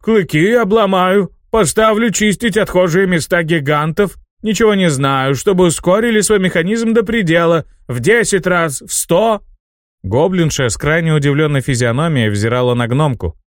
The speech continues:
Потом затянулась, прищурилась и убийственно холодным тоном, не предвещавшим ласточке ничего хорошего, поинтересовалась. «И?» «Что «и»?»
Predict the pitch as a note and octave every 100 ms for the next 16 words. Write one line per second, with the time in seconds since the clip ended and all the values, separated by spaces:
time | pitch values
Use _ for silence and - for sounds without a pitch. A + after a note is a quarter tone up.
0 | _ C3+ F3 G#3+ E3 D#3+ D#3+ F3+ G3+ E3+
1 | - - B2 - D#3 F3 E3 C#3+ - D#3+
2 | D#3+ G3+ - F3+ D#3 D#3+ D#3+ C#3 B2+ A2
3 | C3+ E3 F#3 D#3+ D3+ D3 C3+ A#2+ A2+ G#2+
4 | C3 A2+ G#2+ A2 A2 - - - A2+ G#2
5 | G#2+ G2 G#2+ A#2 - F#3+ F#3 F3 _ _
6 | _ _ D3+ D3 C3+ C#3+ C#3 E3 C3 F2
7 | F2+ - - _ _ _ G#3+ G#3+ A3 G#3
8 | - - _ _ _ _ - - A#3 F3
9 | B2+ C#3+ C#3+ C3+